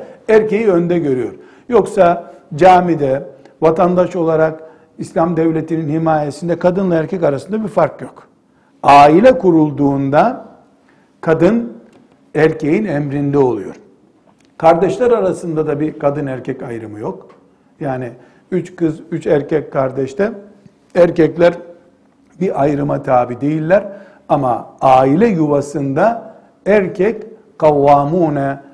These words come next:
alen nisa, kadınların üstünde yetkilidirler. Buradaki hanım kızlar,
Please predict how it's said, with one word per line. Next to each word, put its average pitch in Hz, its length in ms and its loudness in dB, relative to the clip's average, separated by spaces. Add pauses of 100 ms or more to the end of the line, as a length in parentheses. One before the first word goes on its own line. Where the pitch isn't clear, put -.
(120)
alen 139 440 -2
nisa, 131 640 -6 (100)
kadınların 143 580 -4
üstünde 135 680 -6 (260)
yetkilidirler. 135 1040 -4 (460)
Buradaki 175 720 -2 (500)
hanım 151 300 -2 (220)
kızlar, 139 420 -4